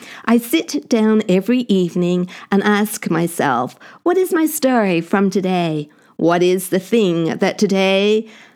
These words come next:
about,'" oh, I'll start that again. "What is my story from today? What is the thing about today that has made it different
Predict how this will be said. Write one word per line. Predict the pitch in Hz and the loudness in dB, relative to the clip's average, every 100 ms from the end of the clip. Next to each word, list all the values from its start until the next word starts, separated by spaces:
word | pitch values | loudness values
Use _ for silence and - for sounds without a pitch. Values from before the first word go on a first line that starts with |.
| _ _ _ - - _ | _ _ _ -20 -20 _
about,'" | 196 92 - _ - | -2 -2 -6 _ -14
oh, | 156 156 | -12 -12
I'll | - - | -16 -20
start | - 165 170 | -12 -8 -6
that | 156 147 | -4 -4
again. | 135 151 151 - - 220 | -4 -4 -4 -8 -10 -2
"What | 269 294 | 2 2
is | 294 294 | 0 0
my | 294 | -2
story | 311 - 202 185 185 | -2 0 0 2 0
from | 190 - 170 170 175 | -2 -2 2 2 0
today? | 196 - 170 160 151 151 - - | 0 0 0 0 0 -2 -6 -4
What | 208 233 | 0 2
is | 262 247 | 0 0
the | 262 | -2
thing | 247 - 294 262 | -2 -2 2 2
about | 180 170 156 | 0 0 -2
today | - 165 165 160 175 180 - - | -4 -2 0 2 0 -2 -6 -12
that | - 214 | -4 0
has | 240 233 | 0 2
made | 233 220 240 | 2 2 0
it | - | 0
different | 269 254 - 156 151 | -2 -2 -4 -4 -4